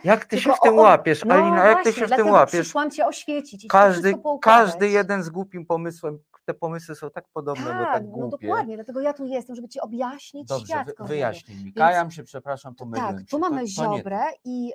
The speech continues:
Speaker 2: Grabienie Liści i on, y,
Speaker 1: Ziobro
Speaker 2: Ziobro,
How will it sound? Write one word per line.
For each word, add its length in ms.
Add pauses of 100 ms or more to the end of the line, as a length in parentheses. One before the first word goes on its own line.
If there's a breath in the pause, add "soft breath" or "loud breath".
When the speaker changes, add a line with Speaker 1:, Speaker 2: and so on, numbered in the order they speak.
(100)
Speaker 2:
Grabienie 440
Liści 680 (400)
i 140
on, 320
y, 520 (300)
Speaker 1:
Ziobro 160
Speaker 2:
Ziobro, 260